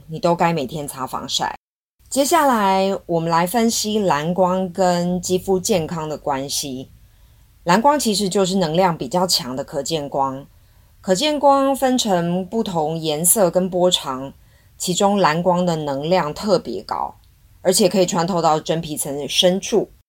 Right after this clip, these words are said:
过去一般认为，紫外线才是伤害皮肤的最大元凶，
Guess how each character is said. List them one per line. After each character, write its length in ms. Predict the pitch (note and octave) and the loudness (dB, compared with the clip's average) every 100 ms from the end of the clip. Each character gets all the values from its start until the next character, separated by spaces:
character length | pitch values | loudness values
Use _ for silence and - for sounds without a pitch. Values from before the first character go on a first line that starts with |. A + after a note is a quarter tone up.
| _ _ _ _ _ _ _ _ - | _ _ _ _ _ _ _ _ -8
过 160 | - D#4 | -4 -2
去 180 | D4+ C#4+ | -2 -2
一 40 | |
般 200 | C4 B3+ | 0 2
认 220 | B3+ A3 | 2 2
为， 360 | E3 D3 D3+ D3+ - - - | 2 0 -4 -8 -18 -18 -4
紫 160 | - | 2
外 240 | F3 C4 D4 | 4 4 2
线 360 | - C4 G#3+ | 2 2 2
才 220 | F3+ E3+ | -2 -2
是 180 | E3+ G#3+ | -2 0
伤 220 | F#3 G3 | 0 0
害 160 | G#3 F#3+ | 0 -2
皮 180 | E3+ D#3 | -4 -8
肤 140 | D#3+ | -4
的 100 | E3 | -4
最 200 | - F3 | 0 0
大 200 | D3+ D3+ | 0 -2
元 240 | C#3 C3+ C#3 | -4 -6 -6
凶， 360 | E3+ D3 C#3+ | -6 -6 -6